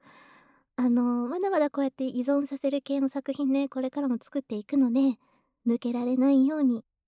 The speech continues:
<laughs> なってしまえばいいなって思います。いじめるのも好きだけど、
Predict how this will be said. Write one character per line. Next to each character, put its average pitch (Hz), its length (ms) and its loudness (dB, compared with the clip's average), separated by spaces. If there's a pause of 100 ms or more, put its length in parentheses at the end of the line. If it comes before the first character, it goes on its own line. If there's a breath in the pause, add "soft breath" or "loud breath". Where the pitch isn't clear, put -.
(320)
<laughs> - 520 -12
な 269 120 0
っ - 20 -10
て - 120 -4
し 240 160 -8
ま 262 140 2
え 262 80 -4
ば 240 80 -10
い 269 160 0
い 269 40 0
な 294 140 -2
っ 330 40 -14
て - 160 -10
思 208 200 -6
い 202 80 -18
ま 214 120 -14
す。 - 140 -20 (640 loud breath)
い 247 80 -4
じ 339 120 -4
め 440 100 -4
る 508 140 -4
の 392 80 -4
も 262 120 0
好 - 80 -12
き 285 120 -8
だ 254 120 -6
け 226 120 -8
ど、 247 320 -2